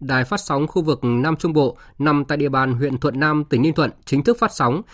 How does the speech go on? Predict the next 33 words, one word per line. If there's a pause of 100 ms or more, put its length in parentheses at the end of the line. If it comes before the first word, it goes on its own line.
(160)
đưa
tiếng
nói
Việt
Nam (120)
vươn
xa
tới
đồng
bào,
chiến
sĩ
khu
vực
Nam
Trung
Bộ
và
quần
đảo
Trường
Sa. (520)
Chiều
nay
tại
Ninh
Thuận, (280)
Chủ
tịch
nước
Võ
Văn
Thưởng